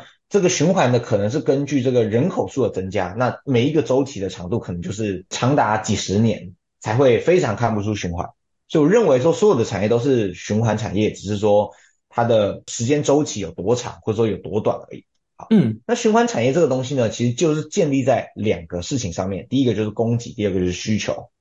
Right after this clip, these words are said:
Speaker 1: 那当供不应求的时候，循环就会上升；当供过于求的时候，循环就会下降。那我在进行循环投资的时候呢，会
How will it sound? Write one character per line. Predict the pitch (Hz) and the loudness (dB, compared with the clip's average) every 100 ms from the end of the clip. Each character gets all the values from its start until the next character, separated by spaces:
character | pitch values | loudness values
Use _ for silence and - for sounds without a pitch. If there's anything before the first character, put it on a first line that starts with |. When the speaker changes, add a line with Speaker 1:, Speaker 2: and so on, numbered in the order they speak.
| _ _ | _ _
Speaker 1:
那 | 113 | 0
当 | 107 135 131 | 2 2 2
供 | 170 | 2
不 | 143 143 | 2 2
应 | |
求 | 135 104 | 2 2
的 | 98 | 2
时 | 92 | 0
候， | 101 113 95 | 2 2 0
循 | - 98 | -2 -4
环 | 95 | 0
就 | 101 | 0
会 | 101 | 0
上 | 107 87 | -2 -4
升； | 87 87 | -8 -4
当 | 104 | -2
供 | 104 120 | 0 2
过 | 117 107 | 2 0
于 | |
求 | 98 92 | 0 -4
的 | |
时 | 85 | -2
候， | 92 | -2
循 | - 87 | -2 -6
环 | 82 | -4
就 | 87 | -2
会 | 92 | 0
下 | 95 | -2
降。 | 87 95 - _ _ _ _ | -2 -4 -6 _ _ _ _
那 | 127 127 110 - - _ _ _ | 0 2 0 -4 -20 _ _ _
我 | - 117 | 0 2
在 | 175 180 156 135 | 4 6 4 2
进 | 202 | 0
行 | 135 117 | -2 -2
循 | - 113 | -2 0
环 | 117 | 0
投 | 104 104 | 0 -2
资 | 120 | 0
的 | 107 | -2
时 | - | -2
候 | 104 104 | -2 -2
呢， | 95 | -2
会 | 95 123 107 95 - | 2 2 2 0 -8